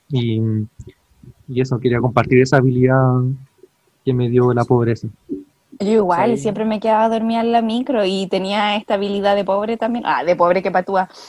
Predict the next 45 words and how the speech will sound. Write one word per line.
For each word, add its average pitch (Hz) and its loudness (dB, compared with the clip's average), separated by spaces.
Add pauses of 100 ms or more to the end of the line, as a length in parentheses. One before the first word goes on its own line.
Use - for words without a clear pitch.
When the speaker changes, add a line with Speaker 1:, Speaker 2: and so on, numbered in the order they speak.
(120)
Speaker 2:
pero 196 4
de 202 8
despertarme 226 2
siempre 226 0
antes 226 0
de 233 0
mi 233 0
paradero, 226 4
weón. 170 -8 (280)
Algo 202 2
había, 208 6
algo 185 2
había, 170 -4
que 180 -8
yo 185 -4
me, 185 -6
siempre 269 0
me 294 4
despertaba 294 6
en 233 2
el 240 4
mismo 269 2
sector, 262 2
weón, 180 -4
que - -6
era 202 0
como 196 -2
Speaker 1:
Yo 190 0
Speaker 2:
dos 190 4
Speaker 1:
igual. 220 0
Speaker 2:
paraderos 247 2
antes. 190 -10 (560)
Speaker 1:
Ah, 127 -8
no. 131 -10 (140)
Speaker 3:
El 127 -14
G 131 -4
P 120 -8
S 135 -10
integrado. 123 -12 (420)
Speaker 2:
<laughs> - 6 (580)
Sí. 262 -4
Speaker 1:
Sí, 127 -2
también 131 0
me 135 0
pasaba, 135 2